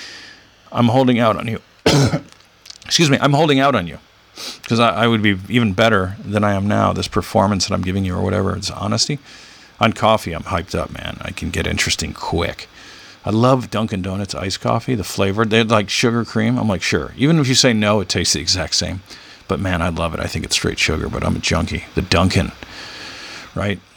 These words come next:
And they drop the donuts part because they sell more in coffee. Whatever. I love the donuts, too. But, um,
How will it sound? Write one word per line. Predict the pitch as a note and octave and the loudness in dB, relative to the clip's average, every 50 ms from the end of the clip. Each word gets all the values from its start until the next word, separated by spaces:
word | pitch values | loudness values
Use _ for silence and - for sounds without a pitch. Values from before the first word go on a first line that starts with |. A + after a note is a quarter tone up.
| - - | -16 -6
And | - A#2 A#2+ | -2 0 2
they | A2 | 2
drop | F#2+ A2+ G#2 F#2+ - | 4 4 2 2 2
the | F2 | -2
donuts | E2+ F2 G2 F#2 F#2 F#2+ F#2 | -4 -2 -2 -2 -2 -2 -4
part | - - G#2+ G2+ G2 G2+ - | -2 0 2 2 2 2 0
because | G2 F2+ F2+ F2 E2+ | -4 -6 -6 -4 -2
they | G2 F2+ | -2 0
sell | - - F2+ F2 | 0 0 0 0
more | F#2 F2 E2+ F2 | -2 -2 -2 -2
in | F2+ F2 | -4 -4
coffee. | - - F2 E2+ E2+ - - G2+ F#2+ F#2+ | -4 -2 -2 -2 -2 -2 -2 -2 -2 0
Whatever. | - G2+ G#2 E2 D#2 D#2 D2 D2 | 0 2 2 2 2 0 0 0
I | E2 | 0
love | E2+ E2+ E2 - | 0 -2 -2 -4
the | F#2 | -4
donuts, | - - - - - - - - | -4 -4 -4 -4 -4 -4 -4 -4
too. | - - C2+ B1 A1+ - | -4 -4 -4 -4 -6 -2
But, | - G2 E2+ - - - | 0 0 0 0 0 0
um, | F#2+ E2 D#2+ D#2+ D#2 C#2+ C#2+ F2 | 2 2 2 0 -2 -4 -8 -10